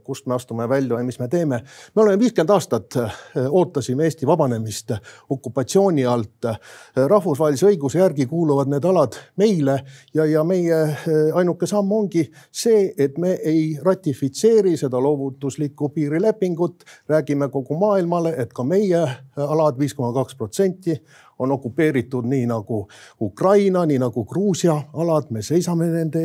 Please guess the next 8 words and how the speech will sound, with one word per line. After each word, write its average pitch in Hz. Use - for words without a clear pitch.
eest -
ja, 131
ja 143
see 165
on 160
täiesti 185
loomulik. 135
Ja, 147